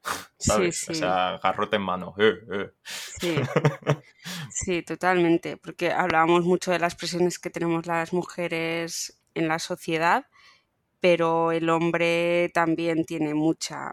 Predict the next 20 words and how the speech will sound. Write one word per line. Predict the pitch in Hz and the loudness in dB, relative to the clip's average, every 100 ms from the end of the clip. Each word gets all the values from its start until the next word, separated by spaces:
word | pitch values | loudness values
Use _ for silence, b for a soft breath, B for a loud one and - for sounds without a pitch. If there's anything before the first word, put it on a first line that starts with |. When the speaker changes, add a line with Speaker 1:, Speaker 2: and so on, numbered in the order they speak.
| - | 0
Speaker 2:
mucha | 190 185 - 151 | 6 6 4 -10
presión | - 156 - 151 151 | -8 -8 -6 -8 -10
social | - 135 160 156 151 - | -12 -14 -6 -4 -4 -6
en, | - 156 151 - | -8 -6 -6 -4
en | 160 165 | 4 4
otros | 175 185 - | 4 2 0
sentidos, | 165 151 156 151 151 180 - | -4 -6 -8 -12 -12 -14 -12
¿eh? | 208 - b b _ | -14 -16 b b _
Pero | 190 175 180 | -6 -2 4
bueno, | 190 185 - - | 4 4 0 -6
eh, | 202 196 190 185 180 | 2 6 8 6 4
para | 196 185 | 6 8
eso | 202 220 | 6 2
estamos | - 208 196 180 | 4 6 6 6
aquí, | 180 170 226 | 2 0 0
¿no? | 220 233 226 | 4 4 2
Para | 202 190 180 | 2 2 2
deconstruir, | 180 143 185 - 185 185 208 233 214 | 0 2 0 0 -2 -2 0 -2 0
Speaker 1:
<laughs> | |
Speaker 2:
para, | 185 180 180 180 180 175 | 2 4 4 4 6 6